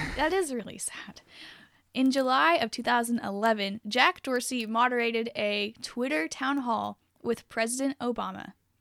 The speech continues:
Speaker 2: This violated the original policy that Twitter would be a politically neutral platform. Jack Dorsey made it his company. He didn't take it from anybody else.
Speaker 1: And Biz Stone was actually going to,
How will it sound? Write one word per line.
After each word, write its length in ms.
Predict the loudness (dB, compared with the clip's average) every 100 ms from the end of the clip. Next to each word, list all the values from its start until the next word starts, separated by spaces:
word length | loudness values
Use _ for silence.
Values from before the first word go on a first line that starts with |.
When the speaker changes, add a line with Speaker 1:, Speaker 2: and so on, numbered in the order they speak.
| _ _ _
Speaker 2:
This 220 | 0 2 2
violated 640 | 4 8 8 6 2 0
the 160 | -2 -4
original 440 | -2 -2 0 -2
policy 440 | 0 0 0 -4
that 160 | -2 -4
Twitter 440 | -2 0 0 -2 -8 -20 -8
would 160 | -6 -2
be 220 | -2 0
a 120 | 0
politically 680 | 0 0 -2 -2 -4 -4 -4 -4
neutral 500 | 0 0 -2 -6 -4
platform. 580 | -4 -4 -6 -12 -14 -18 _ _ _ _ 4
Jack 280 | 6 6
Dorsey 540 | 4 -2 0 -2 -2 -4 _
made 320 | -2 0 0
it 140 | -2
his 260 | -4 -6 -6
company. 500 | -2 -2 -2 -8 -10 -14 _ _ _ _ _
He 120 | -4
didn't 180 | 0 0
take 180 | 0 -2
it 80 | -4
from 160 | -6
anybody 380 | -8 -6 -8 -8
else. 300 | -10 -10 -10 -14 _
Speaker 1:
And 340 | 6 6 4
Biz 200 | 8 8
Stone 260 | 10 8 10
was 160 | 8 8
actually 320 | 8 6 4
going 340 | 6 6 6
to, 500 | 2 6 6 6 4